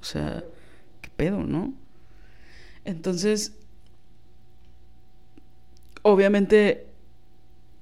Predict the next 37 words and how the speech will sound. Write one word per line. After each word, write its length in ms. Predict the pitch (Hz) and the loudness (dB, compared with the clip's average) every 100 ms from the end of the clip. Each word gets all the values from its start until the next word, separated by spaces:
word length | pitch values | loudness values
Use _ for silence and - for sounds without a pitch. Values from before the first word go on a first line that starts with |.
| - - - - | -16 -14 -14 4
hay 140 | 202 196 | 8 8
momentos 480 | 208 202 202 196 202 | 8 4 4 2 0
en 120 | 170 | 0
que 100 | 175 | 2
una 140 | 185 | 4
no 120 | 190 | 4
tiene 260 | 185 196 190 | 2 2 4
las 180 | 170 165 | 2 2
palabras, 640 | 165 151 165 185 160 - | 0 2 2 0 -2 -2
¿no? 260 | 160 196 269 - - - - - - | -2 -2 -6 -10 -16 -16 -16 -16 -10
Y 80 | 170 | -10
que, 200 | 170 - | -2 0
y 100 | - | 0
que 320 | 156 165 156 151 | 2 4 6 4
después 460 | 151 - 165 170 | 0 0 0 0
lo 80 | 170 | -2
dices, 420 | 156 - 156 - - | -2 -4 -6 -10 -4
lo 140 | 156 | -4
piensas 360 | 156 160 165 170 | 2 2 4 -2
y 40 | |
dices, 240 | 160 156 - | -4 -4 -8
"Híjole", 360 | - 76 64 | -10 -10 -8
¿no? 180 | 85 - - - - - - - - - - | -8 -8 -10 -16 -16 -16 -14 -14 -14 -14 0
Probablemente 500 | 165 180 180 185 170 | 4 6 6 4 4
si 120 | 175 | 0
no 100 | 165 | 2
hubiera 160 | 170 170 | 2 -2
escuchado 380 | 165 160 160 | -4 -2 2
a 20 | 165 | 4
mi 100 | 160 | 4
mamá 260 | 143 151 | 4 4
diciéndole 500 | 151 156 156 160 139 | 2 0 0 2 2
eso 160 | 143 165 | 2 -2
a 20 | |
otras 200 | 160 160 | -2 -2
<laughs> 100 | - | 6
personas, 760 | 185 - 247 214 - - - | 6 8 8 6 2 -8 -8